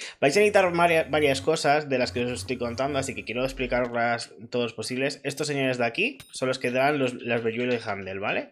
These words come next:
Aparte de dropearos vues-, su armadura, también os pueden do-, eh, eh, os pueden dropear el, el ítem que necesitáis, ¿vale? Eh, así que ese sería el pico más básico, eh, con el que empezar a intentar conseguir esto, ¿vale?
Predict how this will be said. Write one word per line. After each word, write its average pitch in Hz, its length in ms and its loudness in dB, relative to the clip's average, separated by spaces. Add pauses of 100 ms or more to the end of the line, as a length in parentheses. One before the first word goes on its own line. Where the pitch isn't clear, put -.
(160)
Aparte 135 360 2
de 151 80 6
dropearos 147 420 2
vues-, 139 240 -4
su - 160 0
armadura, 135 420 2
también 123 220 -2
os 120 60 -8
pueden 127 220 -2
do-, 120 100 0
eh, 113 520 -4
eh, 113 640 0 (380)
os 123 140 -2
pueden 131 240 2
dropear 131 640 4
el, 110 560 0
el 113 140 0
ítem 123 240 -4
que 127 80 -2
necesitáis, 107 640 -8 (380)
¿vale? 180 360 6
Eh, 151 260 10
así 147 200 2
que 143 100 0
ese 240 140 4
sería 269 240 6
el 269 80 4
pico 247 300 6
más 196 320 2
básico, 202 640 4
eh, 131 580 2
con 135 140 0
el 127 140 -2
que 131 80 2
empezar 127 480 4
a 147 220 8
intentar 127 440 0
conseguir 131 400 -4
esto, 104 320 -4
¿vale? 127 240 0